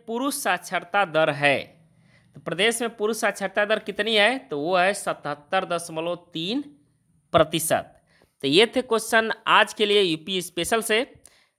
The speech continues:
तो उम्मीद करता हूँ कि वीडियो आपको पसंद आया होगा। पसंद आया तो इसको लाइक करें, अपने दोस्तों के यहाँ अधिक से अधिक शेयर करें।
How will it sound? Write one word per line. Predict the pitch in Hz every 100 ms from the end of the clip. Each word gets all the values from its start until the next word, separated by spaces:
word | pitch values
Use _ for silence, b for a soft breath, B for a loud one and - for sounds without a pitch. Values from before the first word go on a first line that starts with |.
| _
तो | 143
उम्मीद | 156 208
करता | - 208 208
हूँ | 208
कि | 202
वीडियो | 170 170 185
आपको | 180 180 175
पसंद | 165 143 135 160 160
आया | 170
होगा। | 165 165 175 240
पसंद | - 143 160 160
आया | 156
तो | 160
इसको | 156 151
लाइक | 127 127 170 208
करें, | 190 190
अपने | 196 185
दोस्तों | 160 156 185
के | 175 170
यहाँ | 170 -
अधिक | 139 175
से | -
अधिक | 165 165
शेयर | 170 170
करें। | 165 190